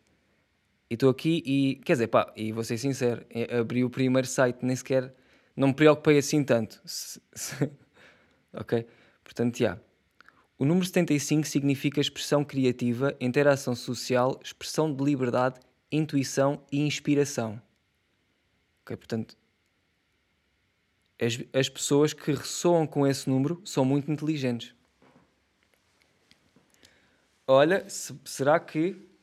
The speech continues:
será que é esse o ponto deste podcast? Olha, estou a abrir uma, uma água pedral, acabei de abrir. Vou ingeri-la, tá?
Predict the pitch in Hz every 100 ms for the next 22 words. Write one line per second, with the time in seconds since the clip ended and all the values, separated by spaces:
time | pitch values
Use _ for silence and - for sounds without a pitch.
0 | _ _ _ _ - 147 147 151 151 147
1 | 147 143 147 147 - - - 139 - 139
2 | 139 151 165 - 156 143 147 151 147 143
3 | 135 135 - _ _ _ _ 123 127 135
4 | 131 123 120 123 131 123 120 120 117 123
5 | 139 - _ 123 135 156 147 156 131 120
6 | 113 113 _ _ _ _ 123 127 139